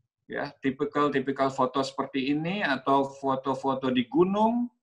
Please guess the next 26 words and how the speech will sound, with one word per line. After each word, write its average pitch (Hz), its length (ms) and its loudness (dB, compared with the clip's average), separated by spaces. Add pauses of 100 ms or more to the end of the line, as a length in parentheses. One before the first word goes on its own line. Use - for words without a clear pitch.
(360)
cityscape, 190 1000 2 (1000)
kalau 170 240 4
pantai 196 560 2
yang 185 240 2
ada, 160 480 2 (160)
yang 143 320 -4
ada, 135 380 -2 (340)
eh, 117 640 -8
batu 127 320 0
karangnya 139 560 0
menonjol 139 800 2
gitu 117 240 -8
ya, 113 160 -6
nanti 117 240 -14
ada 117 240 -10
contohnya, 117 480 -10
itu 160 160 -8
juga 120 160 -2
cocok - 320 -8 (160)
untuk 196 240 -20
G - 160 -14
N 98 80 -18
D 90 160 -20
soft. - 240 -20
Ini 240 240 8
kalau 196 240 4